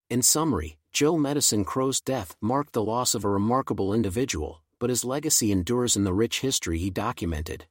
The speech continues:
the cultural traditions he preserved, and the countless lives he inspired.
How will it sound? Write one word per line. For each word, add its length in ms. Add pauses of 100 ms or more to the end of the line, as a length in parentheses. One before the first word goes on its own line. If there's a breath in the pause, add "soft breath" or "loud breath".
(120)
the 80
cultural 480
traditions 540
he 100
preserved, 600 (180)
and 120
the 60
countless 540
lives 380
he 120
inspired. 640